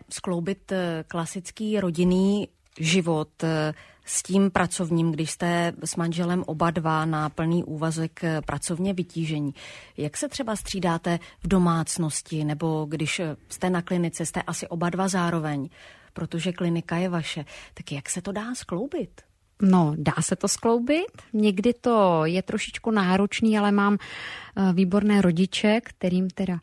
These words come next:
Speaker 2: tímto chci poděkovat, pokud mě poslouchají, protože bez nich by to fakt nešlo. Pak mám úžasnou chůvu, kamarádku,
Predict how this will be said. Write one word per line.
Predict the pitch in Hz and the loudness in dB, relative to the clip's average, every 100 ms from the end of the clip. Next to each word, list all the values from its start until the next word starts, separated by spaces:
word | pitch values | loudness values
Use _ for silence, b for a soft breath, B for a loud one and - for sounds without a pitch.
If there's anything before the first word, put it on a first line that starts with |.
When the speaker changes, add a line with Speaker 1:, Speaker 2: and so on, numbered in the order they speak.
| b _ | b _
Speaker 2:
tímto | 196 175 | 0 2
chci | 202 - | 0 -2
poděkovat, | - - 147 165 - 202 220 - - - | -4 0 0 0 2 4 6 4 -2 -8
pokud | 180 208 | -6 -2
mě | 214 190 | 0 2
poslouchají, | 208 - 208 226 233 214 226 285 B B | 2 0 0 0 2 2 0 -4 B B
protože | - 196 196 208 | -4 0 4 4
bez | 180 180 | 4 4
nich | 202 196 | 2 2
by | 196 | -2
to | 196 | -2
fakt | 220 214 | -4 -2
nešlo. | 196 175 214 | 0 0 -2
Pak | 202 196 | -4 -4
mám | 202 196 | -2 0
úžasnou | 185 190 - 208 | -2 -2 -2 -2
chůvu, | - 190 180 185 190 190 B B B B B B B | 0 -2 2 4 4 2 B B B B B B B
kamarádku, | - 175 180 185 185 - - - 190 185 | 2 4 4 4 2 -2 -8 0 2 2